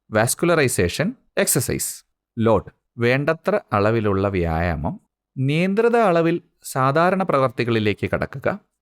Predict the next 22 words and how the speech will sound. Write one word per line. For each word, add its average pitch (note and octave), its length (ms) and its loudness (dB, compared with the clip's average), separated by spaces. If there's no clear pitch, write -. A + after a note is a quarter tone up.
വേദനരഹിതമായി G#3+ 920 2
ചെയ്യാവുന്ന E3 520 0
പ്രവർത്തനങ്ങൾ B2 760 -2
എത്രയും F#3 420 -2
വേഗം E3 340 -2
ചെയ്തു A2+ 260 -2
തുടങ്ങുക G#2+ 580 -2
എന്നത് F#2+ 380 -2
വളരെ G#2+ 320 2
വേഗം D3+ 360 0
പൂർവ്വസ്ഥിതിയിലേക്ക് G#2 800 -2
എത്താൻ - 260 -6
സഹായിക്കും. F2 500 -6
ഒപ്റ്റിമിസം, E3 540 0
ശുഭാപ്തി F3 540 -2
വിശ്വാസത്തോടെ E3+ 680 0
ഇരിക്കുക B2 420 0
എന്നുള്ളതും E2 540 -2
ഭാവാത്മകമായി E3+ 920 2
ചിന്തിക്കുക A#2+ 540 0
എന്നുള്ളതും D#2+ 540 0
സൗഖ്യത്തെ A2+ 640 -2